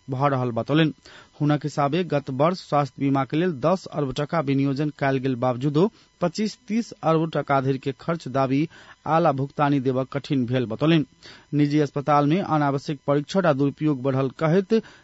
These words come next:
कार्यक्रम के राइट साइज करबाक आवश्यकता देखल गेल,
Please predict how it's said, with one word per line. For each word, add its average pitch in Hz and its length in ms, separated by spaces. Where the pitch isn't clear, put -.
कार्यक्रम 180 480
के 202 220
राइट 160 280
साइज 175 420
करबाक 135 500
आवश्यकता 151 580
देखल 135 340
गेल, 139 200